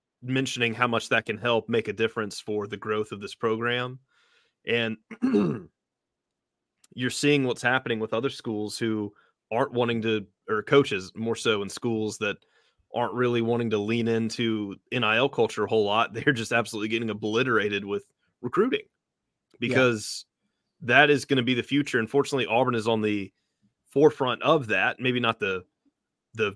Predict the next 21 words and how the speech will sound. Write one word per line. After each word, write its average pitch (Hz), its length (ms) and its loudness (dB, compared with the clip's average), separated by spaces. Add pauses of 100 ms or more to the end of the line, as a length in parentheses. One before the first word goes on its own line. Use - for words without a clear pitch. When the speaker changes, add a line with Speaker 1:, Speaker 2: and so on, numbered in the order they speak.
(160)
Speaker 1:
best 143 340 6
they 127 120 6
could 113 180 0
be, 123 180 0
but 113 120 -6
they're 104 120 0
definitely 120 320 0
far 120 240 0
from 104 140 -8
the 98 60 -6
worst. 107 400 0
And 104 60 -8
it's - 80 -14
just, - 160 -12
that's 113 240 -2
what, 110 220 0
it's - 120 -16
gotta 113 180 -2
keep 107 180 -8
going. 113 380 0
But, 104 140 -4